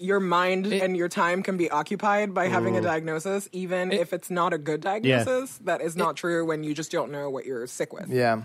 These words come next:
Speaker 2: In terms
Speaker 4: There's
Speaker 2: of
Speaker 4: a
Speaker 2: the, the chronic, in terms of the chronic illness, like, leading up to that, you said, like, for the five years before that, you were, you were experiencing all of these other things as well. Were they all tied into that,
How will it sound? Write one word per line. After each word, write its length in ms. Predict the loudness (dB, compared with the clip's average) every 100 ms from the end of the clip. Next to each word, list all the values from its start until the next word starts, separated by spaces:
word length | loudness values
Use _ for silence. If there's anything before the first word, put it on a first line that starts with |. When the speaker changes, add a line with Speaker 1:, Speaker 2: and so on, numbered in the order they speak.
| 0
Speaker 2:
In 120 | 2
terms 320 | 4 6 8
Speaker 4:
There's 20 |
Speaker 2:
of 160 | 8 6
Speaker 4:
a 160 | 6 4 4
Speaker 2:
the, 40 |
the 100 | 0
chronic, 540 | 0 0 2 0 -2 -14 -4
in 140 | -2 0
terms 200 | 0 0
of 60 |
the 80 | -2
chronic 320 | 0 0 2
illness, 340 | 2 2 2 0
like, 220 | -2 0
leading 280 | 0 0 0
up 160 | -2 0
to 80 |
that, 120 | 0 0
you 80 | 0
said, 260 | 0 0
like, 200 | -2 -2
for 400 | -8 -20 -8 -4
the 60 | -4
five 300 | 2 2 4
years 320 | 2 2 -2 -10 -4
before 440 | -4 0 0 2
that, 180 | 0 0
you 140 | -2
were, 320 | 0 0 -2 -6
you 180 | -4 0
were 140 | 0 -2
experiencing 480 | -4 -4 -4 -4
all 120 | -4 -4
of 80 |
these 180 | -4 -4
other 200 | -2 -2
things 280 | -2 -4 -4
as 120 | -6
well. 220 | 0 0
Were 160 | 0 0
they 140 | 2
all 120 | 2 2
tied 280 | 2 2
into 260 | 0 -2 2
that, 360 | 4 4 0